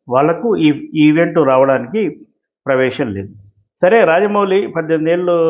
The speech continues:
పైబడిన వాళ్ళకి, అరవై ఏళ్ళు లోపు ఉన్న వాళ్ళకి ప్రవేశం అని ఎందుకు చెప్పుకున్నాడంటే, ఈ మధ్య ఢిల్లీలో జరిగిన ఒక ఈ, ఒక సంఘటన కారణం. అక్కడ జరిగిన బ్లామ్-, ఆ, బాంబు బ్లాస్ట్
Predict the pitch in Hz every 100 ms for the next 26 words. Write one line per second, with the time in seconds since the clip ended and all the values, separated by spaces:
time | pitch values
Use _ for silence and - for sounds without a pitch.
0 | 156 151 151 143 143 151 151 147 143 143
1 | 160 175 139 139 135 151 160 135 139 139
2 | 135 135 127 127 139 - 123 131 151 131
3 | 135 131 113 139 143 - 120 123 117 92
4 | 139 214 233 _ _ _ _ _ 151 160
5 | 185 214 220 156 170 202 202 185 147 143
6 | 139 131 160 - 135 135 131 156 185 139
7 | 117 107 110 101 - 147 190 196 175 175
8 | 135 123 113 104 - _ _ _ - 127
9 | 147 123 123 175 214 208 131 104 113 131
10 | 185 220 208 - 123 113 113 104 98 98
11 | - - - 110 104 123 185 208 170 175
12 | 170